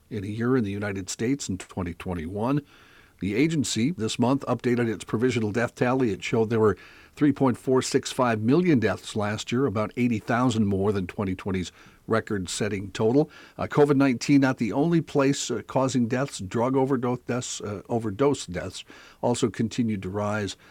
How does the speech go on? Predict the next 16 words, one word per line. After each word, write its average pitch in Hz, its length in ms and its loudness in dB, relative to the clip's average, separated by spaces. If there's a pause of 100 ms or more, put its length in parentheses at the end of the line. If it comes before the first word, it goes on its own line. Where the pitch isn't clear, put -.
(160)
as 107 220 -2
did 104 220 -4
the 95 100 -8
crude 110 320 -2
death 110 240 -2
rate 98 180 -4
for - 140 -12
cancer, 139 640 0 (300)
and 110 180 -4
rates 107 240 0
contributed 98 640 -4
to - 60 -2
diabetes, 113 580 0
chronic - 400 -2
liver 98 180 -2
disease, 78 560 -10